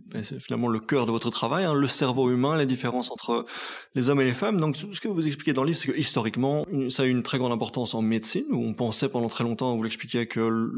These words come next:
le, le cerveau de la femme était forcément, on pouvait s'en douter, euh, bien plus petit en, en taille, en masse que, que celui de l'homme. Et vous expliquez que ça a changé à partir de, euh, bon, déjà à partir de la Renaissance et, et des dissections, mais vous parlez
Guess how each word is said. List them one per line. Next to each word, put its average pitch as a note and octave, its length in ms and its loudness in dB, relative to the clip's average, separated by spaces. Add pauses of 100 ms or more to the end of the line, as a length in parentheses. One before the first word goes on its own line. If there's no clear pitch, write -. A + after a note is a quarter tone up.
(160)
le, C3 200 0
le D#3+ 160 -2
cerveau B2 240 2
de B2+ 60 0
la A#2 80 0
femme A#2+ 280 0 (380)
était A#2+ 340 0 (160)
forcément, D#3 720 0 (200)
on B2+ 120 0
pouvait C3+ 240 0
s'en B2 180 0
douter, C3+ 360 2 (260)
euh, A#2+ 380 2
bien B2 340 -2
plus C3+ 160 -2
petit B2+ 380 0
en, A#2 80 2
en A2 240 0
taille, B2 360 2
en A2 260 2
masse A#2 260 0
que, A#2+ 100 0
que - 160 -2
celui A2+ 240 0
de A#2+ 80 0
l'homme. G3+ 220 0 (400)
Et - 20 0
vous C3 120 2
expliquez D#3+ 300 0
que F#3 60 -4
ça D3+ 140 2
a C3+ 40 2
changé D3 380 2
à F3 60 2
partir C#3 400 0
de, C3 400 2 (280)
euh, A2+ 880 0 (200)
bon, A2 160 0
déjà A2+ 220 0
à - 20 2
partir A#2 220 -2
de A#2 60 2
la - 20 0
Renaissance A2 420 0
et, A2+ 60 0
et A2 200 0 (180)
des A#2 120 -2
dissections, E3+ 540 -2 (220)
mais C3 200 2 (220)
vous B2+ 160 -2
parlez C3+ 260 2